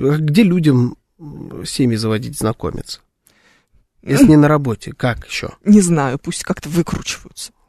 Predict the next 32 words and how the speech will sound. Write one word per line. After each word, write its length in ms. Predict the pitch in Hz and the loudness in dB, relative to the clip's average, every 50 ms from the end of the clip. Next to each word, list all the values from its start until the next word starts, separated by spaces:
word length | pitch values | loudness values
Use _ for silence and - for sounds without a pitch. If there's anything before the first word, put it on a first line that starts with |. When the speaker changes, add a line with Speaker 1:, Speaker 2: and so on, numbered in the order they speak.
| _ _ _ _ | _ _ _ _
Speaker 1:
Такого 440 | - 131 127 - - 214 294 302 311 | 0 0 2 4 4 4 6 4 4
Speaker 2:
Это 120 | 240 262 - | 4 6 6
Speaker 1:
добра, 200 | 175 165 190 165 | 6 6 6 4
кстати 120 | - - | 4 4
Speaker 2:
служебные 360 | - 233 233 - 240 302 302 240 | 4 6 6 8 8 6 8 8
Speaker 1:
говоря, 180 | 247 240 233 | 8 8 8
Speaker 2:
романы 380 | 226 226 226 269 302 349 302 233 | 8 8 8 6 6 6 6 6
мы, 120 | 214 220 233 | 6 6 6
а, 320 | 214 196 170 - - 190 - | 6 4 4 2 2 0 -2
а, 80 | - 185 | -2 2
Speaker 1:
вот 140 | 131 123 127 | 4 4 6
Speaker 2:
осуждаем. 220 | - 202 240 208 175 165 151 | 6 6 4 6 6 6 6
Speaker 1:
этого 40 | 143 | 8
добра 300 | 190 170 165 160 147 120 | 6 6 4 4 2 2
в 60 | - | 0
школе 280 | - - 170 202 254 233 | 0 2 4 4 4 4
было 340 | 165 170 185 190 196 196 185 | 4 6 6 6 6 6 4
очень 300 | 160 127 123 - 110 107 | 4 2 2 0 -2 -2
много. 340 | 104 104 107 - - - - - _ _ _ _ _ _ _ _ _ _ _ _ _ _ _ _ _ _ _ _ _ _ _ _ _ _ _ _ _ _ _ _ 480 480 571 480 311 | -2 -2 -4 -6 -10 -14 -14 -18 _ _ _ _ _ _ _ _ _ _ _ _ _ _ _ _ _ _ _ _ _ _ _ _ _ _ _ _ _ _ _ _ -20 -20 -20 -20 -14
Вот 240 | - 127 113 - - | -10 -10 -10 -6 -4
между 300 | 120 113 110 107 110 110 | -2 0 0 0 0 -2
учителями, 640 | 113 107 - - - - 117 120 175 226 254 254 277 - _ _ _ _ _ _ _ _ _ _ _ _ _ _ _ _ _ _ _ _ _ _ _ _ _ _ _ _ _ _ _ _ _ _ _ _ _ | -2 -2 -4 -4 -2 0 2 2 4 4 2 0 -2 -6 _ _ _ _ _ _ _ _ _ _ _ _ _ _ _ _ _ _ _ _ _ _ _ _ _ _ _ _ _ _ _ _ _ _ _ _ _
там 180 | 104 107 98 | -10 -8 -8
семьи, 340 | - - - - 156 208 233 | -8 -4 2 4 4 6 6
Speaker 2:
И 160 | 233 220 190 | 4 4 4
вы, 100 | 175 214 240 247 254 - | 6 6 6 6 6 6
Speaker 1:
дети, 300 | - 170 226 247 233 - | 6 6 6 4 4 4
Speaker 2:
а, 220 | - 185 170 160 | 6 6 6 6
Speaker 1:
все 100 | - 156 | 6 4
дела, 340 | 147 139 135 123 117 110 98 | 4 4 2 2 2 0 2
Speaker 2:
ну, 120 | - 220 247 | 2 2 2
Speaker 1:
да. 240 | 117 107 95 - | 4 4 2 2